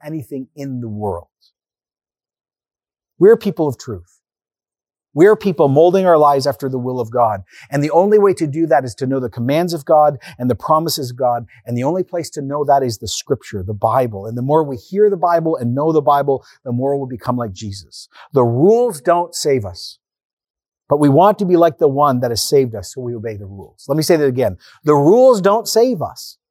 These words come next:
but we so want to be like the one that has saved us, we obey the rules. So I just want to do something. I want to just outline, I want to read, plain reading, some of the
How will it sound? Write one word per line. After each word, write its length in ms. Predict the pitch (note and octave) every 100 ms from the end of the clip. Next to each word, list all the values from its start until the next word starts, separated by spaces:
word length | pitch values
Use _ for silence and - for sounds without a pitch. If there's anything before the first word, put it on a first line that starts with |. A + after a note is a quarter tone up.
| _ _ _ _ _
but 100 | D#3
we 120 | D#3+
so 280 | - - A#3
want 180 | A#3+ A#3
to 60 |
be 120 | F#3
like 200 | G3 F#3
the 80 | F#3
one 160 | E3 E3+
that 100 | E3
has 160 | C#3+ -
saved 240 | F#3+ D#3
us, 160 | C3+ E3
we 100 | D3+
obey 260 | C#3+ D3
the 120 | C3+
rules. 480 | B2+ C3 G#2 G2+ - _ _ _ _ -
So 140 | - -
I 140 | F#3
just 160 | G3 F#3
want 120 | A3
to 60 | F3
do 140 | F3
something. 460 | - D3+ B2 A2 G2 _ _ _ _ _ _ -
I 80 | D#3
want 180 | G#3 G#3
to 60 |
just 260 | E3+ D#3 -
outline, 420 | - F#3 - B2 B2+
I 40 |
want 160 | E3 F#3
to 60 |
read, 580 | C#3+ C3+ D#3+ G#3 C#3 G2+ G2+ _ _
plain 320 | G3+ A3 A#3
reading, 460 | G#3+ G#3 C3 F2+ F2+ _ _ _ _ _
some 280 | - - F#3+
of 180 | F3+ D3
the 240 | D3+ C#3+